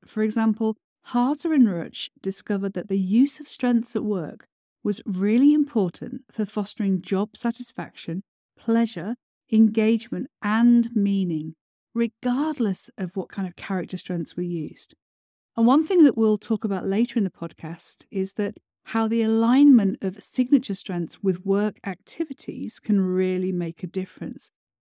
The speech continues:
But that research is really key, and other research has found that developing strengths leads to better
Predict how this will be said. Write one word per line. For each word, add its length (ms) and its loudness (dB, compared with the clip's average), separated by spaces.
But 80 -4
that 160 0
research 460 2
is 120 -4
really 380 -2
key, 420 -6
and 200 -2
other 220 2
research 440 0
has 120 -6
found 340 -4
that 140 -6
developing 560 4
strengths 560 -4
leads 320 -4
to 240 -4
better 320 -6